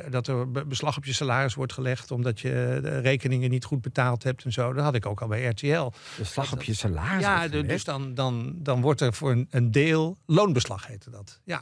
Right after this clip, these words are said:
Speaker 1: Eh, op,
Speaker 2: Had je
Speaker 1: op,
Speaker 2: schulden?
Speaker 1: op, nou ja, of dingen <laughs> die in ieder geval niet betaald waren
Speaker 2: Bij de
Speaker 1: op tijd
Speaker 2: fiscus?
Speaker 1: en zo. Eh, nee, niet bij de fiscus, maar bij een, nou, of misschien wel bij de fiscus. Ik heb geen idee. Dus op een
Speaker 2: Maar
Speaker 1: gegeven
Speaker 2: wacht nou
Speaker 1: moment
Speaker 2: even, Jeroen Pauw. Je zit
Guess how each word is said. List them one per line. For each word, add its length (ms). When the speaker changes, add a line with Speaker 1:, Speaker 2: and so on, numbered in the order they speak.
Speaker 1:
Eh, 380
op, 120
Speaker 2:
Had 140
je 60
Speaker 1:
op, 60
Speaker 2:
schulden? 480
Speaker 1:
op, 120
nou 240
ja, 200
of 140
dingen 260
<laughs> 300
die 120
in 60
ieder 180
geval 260
niet 200
betaald 340
waren 220
Speaker 2:
Bij 140
de 60
Speaker 1:
op 60
tijd 160
Speaker 2:
fiscus? 180
Speaker 1:
en 140
zo. 300
Eh, 180
nee, 180
niet 140
bij 120
de 100
fiscus, 480
maar 200
bij 260
een, 140
nou, 160
of 80
misschien 240
wel 120
bij 100
de 60
fiscus. 340
Ik 100
heb 140
geen 200
idee. 340
Dus 140
op 120
een 60
Speaker 2:
Maar 80
Speaker 1:
gegeven 200
Speaker 2:
wacht 140
nou 120
Speaker 1:
moment 160
Speaker 2:
even, 140
Jeroen 160
Pauw. 160
Je 80
zit 40